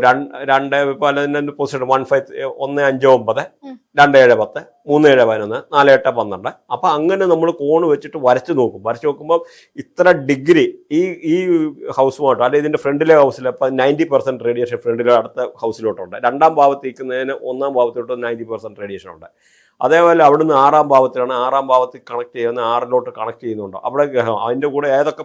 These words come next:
Speaker 1: പോസിറ്റീവ് ഗ്രഹമുണ്ട്, ഏതൊക്കെ നെഗറ്റീവ് ഗ്രഹം, രണ്ട് നെഗറ്റീവ് ഗ്രഹം നിൽക്കുക,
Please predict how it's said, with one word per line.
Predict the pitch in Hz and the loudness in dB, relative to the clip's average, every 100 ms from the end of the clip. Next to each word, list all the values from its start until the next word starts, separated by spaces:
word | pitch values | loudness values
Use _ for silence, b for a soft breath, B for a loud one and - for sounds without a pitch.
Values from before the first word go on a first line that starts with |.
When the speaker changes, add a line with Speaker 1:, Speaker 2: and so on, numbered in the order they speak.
| - | -12
Speaker 1:
പോസിറ്റീവ് | 131 156 - 147 139 | -12 -12 -14 -14 -6
ഗ്രഹമുണ്ട്, | 135 135 135 135 | -4 -2 -2 -2
ഏതൊക്കെ | 143 131 | -2 0
നെഗറ്റീവ് | 131 139 151 143 | 0 0 0 -2
ഗ്രഹം, | 117 113 117 | 0 -2 -4
രണ്ട് | 135 151 | -2 -4
നെഗറ്റീവ് | 127 131 135 131 123 - 123 117 | -4 -6 -8 -8 -8 -12 -20 -8
ഗ്രഹം | 120 120 | -4 -4
നിൽക്കുക, | 110 104 | -6 -10